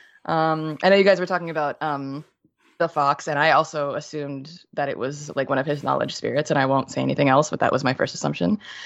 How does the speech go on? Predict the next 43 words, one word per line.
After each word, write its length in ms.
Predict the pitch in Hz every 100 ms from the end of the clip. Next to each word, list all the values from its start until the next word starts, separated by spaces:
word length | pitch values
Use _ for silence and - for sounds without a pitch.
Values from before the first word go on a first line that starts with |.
| - - -
Um, 320 | 190 185 180 202
I 100 | 208
think 320 | 330 302 - _ _ _ _ -
I 80 | 262
really 260 | 302 320
liked 240 | 214 214 226
what 160 | 226
they 80 | 233
were 100 | 240
doing 220 | 226 233
with 100 | 226
Sokka 240 | 233 220 226
and 140 | 226
Katara, 380 | 226 - 233 240
but 100 | 220
I 80 | 202
don't 300 | 202 202 - _ _ - _ -
feel 160 | 175 170
like 160 | 170
it 60 | 156
was 140 | 160
necessary 380 | 156 151 151 151
to 60 | 143
go 120 | 139
to 60 |
the 100 | 139
spirit 360 | 139 - 135 131
world 200 | 127 135
for 80 | 135
that 140 | -
to 80 | -
happen. 560 | 69 - 69 131 76 -
Like, 320 | - - -
they 100 | -
could 100 | 151
have 100 | 143
just, 600 | - - - - - - _ _ - - - -
I, 200 | 202 226 233
I 40 |
mean, 200 | 269 262
I 60 | 262
thought, 300 | 440 453 -
like, 300 | 277 254